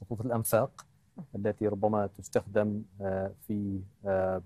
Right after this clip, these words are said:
إخفاء بعض هذه الأسلحة. نحن نتكلم الآن على عدد غير قليل من ال-، آه، تنوع الأسلحة، الأسلحة المشتركة كما نقول، فنتكلم عن بعد البر واضح فيها، بعد البحر واضح فيها، وبعد الجو كذلك.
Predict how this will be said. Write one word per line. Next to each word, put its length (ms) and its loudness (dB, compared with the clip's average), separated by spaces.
إخفاء 480 0
بعض 180 6
هذه 240 0
الأسلحة. 540 -2
نحن 200 -2
نتكلم 640 2
الآن 320 2
على 200 6
عدد 320 4
غير 180 4
قليل 420 2
من 120 2
ال-، 300 -2
آه، 460 0
تنوع 340 6
الأسلحة، 420 2
الأسلحة 340 2
المشتركة 440 2
كما 220 0
نقول، 360 -2
فنتكلم 520 2
عن 340 4
بعد 180 6
البر 380 2
واضح 300 4
فيها، 300 0
بعد 220 6
البحر 440 0
واضح 280 2
فيها، 460 4
وبعد 520 4
الجو 340 4
كذلك. 320 -2